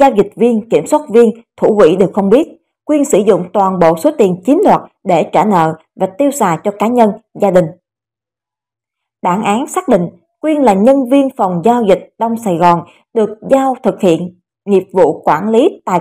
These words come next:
khoản tiền gửi, sổ tiết kiệm của khách. Quá trình làm việc,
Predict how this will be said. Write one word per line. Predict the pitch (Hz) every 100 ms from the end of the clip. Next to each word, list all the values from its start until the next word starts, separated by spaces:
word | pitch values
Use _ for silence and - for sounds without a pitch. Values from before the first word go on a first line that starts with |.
| -
khoản | 156 202
tiền | 190 165
gửi, | - 185 - _ _
sổ | 269 277
tiết | 339 -
kiệm | 160 -
của |
khách. | 175 311 320 _ _ _ _ -
Quá | 330 339
trình | 202
làm | 190 180
việc, | 170